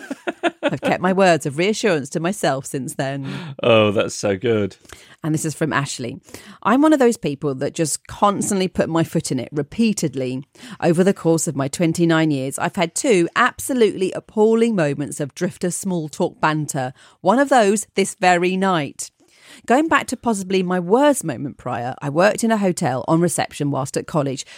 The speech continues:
Speaker 1: just to rustle up a bit of extra money. Trying the fake it till you make it philosophy, chatting to everyone, trying to come out with witty one-liners, never worked, ever."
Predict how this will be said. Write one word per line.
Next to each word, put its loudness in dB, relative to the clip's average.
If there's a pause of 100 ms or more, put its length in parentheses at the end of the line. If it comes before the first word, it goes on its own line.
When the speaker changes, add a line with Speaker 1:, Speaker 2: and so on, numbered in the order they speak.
Speaker 1:
just -4
to 4
rustle 2
up 0
a -2
bit -2
of -6
extra -6
money. 0 (480)
Trying 4
the 2
fake 0
it 0
till 0
you -2
make -2
it -6
philosophy, -6 (120)
chatting -2
to -4
everyone, 0 (240)
trying 2
to -2
come -2
out 2
with -4
witty -2
one-liners, 0 (240)
never 4
worked, -2 (180)
ever." -6